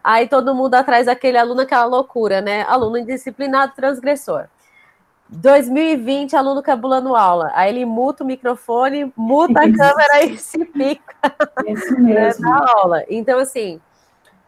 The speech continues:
Speaker 1: é, eu acho que aqui a gente tá falando do, de ambos os casos, né? De
Speaker 2: Sim.
Speaker 1: maneiras de, do aluno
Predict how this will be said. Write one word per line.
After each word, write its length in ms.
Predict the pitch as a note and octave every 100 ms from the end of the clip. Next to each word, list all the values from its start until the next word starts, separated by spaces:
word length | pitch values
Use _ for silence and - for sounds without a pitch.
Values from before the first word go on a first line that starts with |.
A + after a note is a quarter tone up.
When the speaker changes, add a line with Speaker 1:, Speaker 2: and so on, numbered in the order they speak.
| _ _
Speaker 1:
é, 680 | - F#3 F3 E3 D#3+ D#3 D3
eu 60 |
acho 260 | G3 C4+ C#4
que 100 | C4+
aqui 180 | A#3+ B3
a 40 |
gente 200 | A#3 C4+
tá 140 | - B3
falando 440 | A3+ A3+ B3 D#4
do, 400 | A#3+ A#3+ A3 -
de 380 | G3 G3 F#3 G#3+ -
ambos 380 | A3 C#4 D#4+ B3
os 160 | A#3
casos, 640 | - G3+ G#3+ B3 B3 F3+ F3+
né? 240 | E3 G3+
De 100 | F#3
Speaker 2:
Sim. 260 | - - G3+
Speaker 1:
maneiras 600 | A4+ G#3 G#3 C4 C4 G#3
de, 300 | G3+ G3 F#3+ _ _ _ _ _
do 200 | F3+ G#3
aluno 1400 | G#3 G#3+ A3 A#3 A#3 B3 A#3 G#3+ F#3 E3+ D#3+ D3+ D3+ C3+